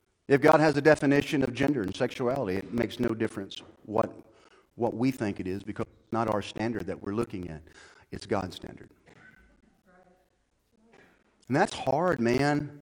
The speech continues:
especially in our culture, especially in our time, because we want to define what sin is. Oh, it's just how I identify, or it's what I think, or this.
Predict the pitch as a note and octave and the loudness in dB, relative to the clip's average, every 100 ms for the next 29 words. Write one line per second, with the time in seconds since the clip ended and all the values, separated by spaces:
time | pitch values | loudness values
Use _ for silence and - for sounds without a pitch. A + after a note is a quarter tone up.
0 | - _ _ _ _ _ - C#3+ F3 F#3+ | -20 _ _ _ _ _ -10 2 4 6
1 | - E3 C#3 D3 - D#3+ D#3 C3 A#2+ - | 4 4 4 2 0 -2 0 -2 -2 -2
2 | E3 - E3+ D3+ C3+ A#2+ B2 D3+ D#3+ B2+ | -2 -2 -2 0 2 0 0 0 2 2
3 | G#2+ - - C#3 C#3+ C#3+ C3 F3+ F3 D#3+ | -2 -10 -6 0 2 2 2 2 4 4
4 | C3+ B2+ C3 B2 A2+ G#2 G2 - G#2+ F#2+ | 2 0 2 2 2 0 -2 -4 -2 -2
5 | E2 B1 - - _ _ _ _ _ _ | -4 -8 -18 -20 _ _ _ _ _ _
6 | _ _ _ _ _ - F#3 E3+ F3 E3+ | _ _ _ _ _ 6 6 6 2 2
7 | C#3+ B2 C3+ E3+ D#3 D#3+ D3+ D3 C3 - | 4 4 6 4 6 8 10 10 6 4
8 | C#3 A#2 A2+ - D#3+ D3+ C3 D3 | 4 4 4 4 4 6 4 4